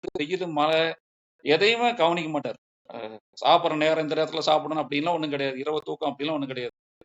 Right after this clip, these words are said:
அந்த அளவுக்கு அண்ணன் வந்து ரொம்ப கஷ்டப்பட்டு உடலை வருத்தி பாடுபட்டதெல்லாம் பார்த்து பார்த்து தான் நாங்களும் அது ஒரு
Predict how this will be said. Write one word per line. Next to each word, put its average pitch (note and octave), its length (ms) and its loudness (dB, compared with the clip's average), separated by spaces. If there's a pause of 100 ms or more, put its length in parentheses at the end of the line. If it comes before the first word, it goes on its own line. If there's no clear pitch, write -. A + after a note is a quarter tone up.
(160)
அந்த D3+ 320 -2
அளவுக்கு G3+ 280 4
அண்ணன் E3+ 240 2
வந்து D#3+ 280 0 (760)
ரொம்ப B3+ 460 4
கஷ்டப்பட்டு G3 540 2
உடலை F3 300 2
வருத்தி D#3+ 380 -2 (220)
பாடுபட்டதெல்லாம் E3 560 2
பார்த்து F3 340 2
பார்த்து E3+ 240 0
தான் F#3 60 -4
நாங்களும் E3 400 2
அது C#3+ 100 0
ஒரு C3 160 -4